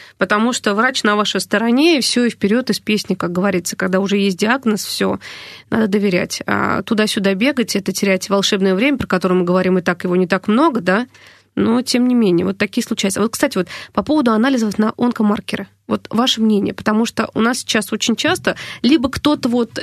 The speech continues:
просто обычный анализ крови, э, там узи, никогда никакой сроду ни щитовидной железы, вообще, в принципе, органов не делал, а потом уже приходят там серьёзные уже моменты какие-то, да, вот что я здоров, куда мне ходить там в поликлинику, не знаю, куда я прикреплён даже.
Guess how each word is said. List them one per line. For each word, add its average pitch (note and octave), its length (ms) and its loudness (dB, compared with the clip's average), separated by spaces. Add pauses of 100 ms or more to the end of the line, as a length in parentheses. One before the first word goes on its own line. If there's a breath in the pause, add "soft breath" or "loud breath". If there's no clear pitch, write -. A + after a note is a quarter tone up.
(160)
просто C4+ 540 2
обычный A3 420 0
анализ A3 280 0
крови, F#3 400 2
э, - 880 -8
там G3+ 240 0
узи, A#3 320 2
никогда F#3+ 440 2
никакой G3 400 0
сроду F#3+ 380 0
ни F#3 180 2
щитовидной G#3 400 0
железы, F#3 300 -2
вообще, F#3 220 -2
в - 40 -8
принципе, G3+ 340 -2
органов F#3+ 280 -2
не - 80 -2
делал, A#3+ 220 0
а G3+ 40 -2
потом F3+ 240 -2
уже F#3+ 140 -2
приходят G#3 500 -4
там F#3 200 -2 (320 loud breath)
серьёзные G#3 480 0
уже F#3 160 0
моменты A#3 400 0
какие-то, - 460 -4
да, G3 200 0
вот F3 180 -4
что - 240 -12
я - 140 -2
здоров, G#3+ 340 0
куда G3 220 -2
мне F3+ 120 -2
ходить E3+ 260 -2
там F#3 100 -4
в E3+ 60 -10
поликлинику, F#3 460 0
не - 80 -6
знаю, F3+ 200 0
куда F3+ 240 -2
я F3 60 0
прикреплён F3+ 500 -4
даже. G3+ 200 -8